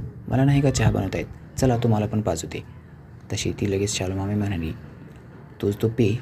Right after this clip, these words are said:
आणि त्यांना पण पाजव, मला काय करायचं आहे? मग नको मला चहा वगैरे, मी नाही पीत." अशी म्हणून ती थोडी ठसक्याने तिनं तोंड दुसरीकडे केलं. मी म्हणालो, "काय यार, उगाच रिकामा कुटाणा कशाला करताय? करा काम, चला आपलं आपलं,"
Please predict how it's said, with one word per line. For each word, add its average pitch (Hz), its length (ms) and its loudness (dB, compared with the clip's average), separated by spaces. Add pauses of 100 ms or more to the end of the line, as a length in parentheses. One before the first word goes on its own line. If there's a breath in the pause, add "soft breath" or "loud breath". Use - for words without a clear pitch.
(140)
आणि 113 180 2
त्यांना 92 220 4
पण 98 160 -2
पाजव, 71 300 0 (320)
मला 101 160 0
काय 113 140 0
करायचं 82 320 -4
आहे? 113 100 -8 (120)
मग 98 80 -4
नको 113 200 4
मला 117 160 4
चहा 107 220 0
वगैरे, 78 240 -4 (380)
मी 113 100 6
नाही 113 180 6
पीत." - 140 -4 (480)
अशी 101 200 -2
म्हणून 110 260 2
ती 113 120 0
थोडी 110 200 0
ठसक्याने 107 420 -2
तिनं 95 260 -4
तोंड 107 200 0
दुसरीकडे 113 360 -2
केलं. 117 200 -6 (480 loud breath)
मी 101 100 0
म्हणालो, 104 320 0
"काय 92 200 -2
यार, 85 200 -4 (240)
उगाच 123 260 4
रिकामा 117 340 4
कुटाणा 110 280 2
कशाला 107 280 0
करताय? 98 320 -4
करा 123 220 2
काम, 120 200 2
चला 117 200 4
आपलं 110 200 2
आपलं," 98 200 -2